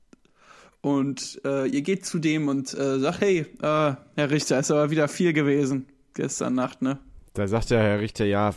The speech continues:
Speaker 2: weiß ich nicht, ich find's jedes Jahr wieder erschreckend.“ Und dann sagt ihr, „Ach, wissen Sie was, ich helf Ihnen mal.“ Und dann, ähm, macht ihr, holt ihr euer Handy raus und macht eine kleine Instagram-Story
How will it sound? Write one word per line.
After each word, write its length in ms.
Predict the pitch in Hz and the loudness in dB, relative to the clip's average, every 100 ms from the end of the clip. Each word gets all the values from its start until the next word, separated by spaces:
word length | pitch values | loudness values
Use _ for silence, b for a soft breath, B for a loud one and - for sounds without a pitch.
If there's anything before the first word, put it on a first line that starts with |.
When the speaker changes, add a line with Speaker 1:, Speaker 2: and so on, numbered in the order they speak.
| - | -2
Speaker 2:
weiß 240 | 104 98 | -2 -2
ich 200 | 98 85 | -6 -8
nicht, 200 | 95 - | -8 -8
ich 200 | 107 - | -10 -8
find's 300 | - 110 - | -6 -6 -4
jedes 280 | 110 110 101 | -4 -4 -4
Jahr 220 | 104 98 92 | -2 -2 -4
wieder 180 | 101 92 | -4 -4
erschreckend.“ 600 | 87 - 101 87 82 - | -6 -8 -8 -8 -10 -10
Und 120 | 92 | -8
dann 160 | 90 | -6
sagt 200 | 87 90 101 | -6 -8 -6
ihr, 160 | 95 | -8
„Ach, 160 | - - | -8 -10
wissen 220 | 92 101 | -10 -8
Sie 60 | 87 | -6
was, 120 | 90 | -8
ich 160 | 92 - | -10 -8
helf 200 | 90 - | -8 -8
Ihnen 120 | 90 | -8
mal.“ 180 | 82 85 b b b b | -8 -10 b b b b
Und 120 | 101 | -4
dann, 280 | 98 95 98 | 0 0 -2
ähm, 400 | 98 95 92 87 - - _ _ _ _ _ _ - - | -2 -2 -2 -6 -10 -20 _ _ _ _ _ _ -20 -14
macht 260 | 98 90 - | -6 -4 0
ihr, 160 | 110 95 | 0 2
holt 160 | 127 | 0
ihr 80 | 135 | 0
euer 180 | 120 104 | 0 0
Handy 240 | 120 135 | -2 0
raus 380 | 120 117 120 113 | 0 4 2 2
und 80 | 107 | -4
macht 200 | 104 98 | -6 -6
eine 100 | 107 | -8
kleine 280 | 98 104 101 | -4 -4 -2
Instagram-Story 880 | 107 110 110 104 101 - 110 104 104 | -4 -6 -4 -4 -4 -4 -2 0 0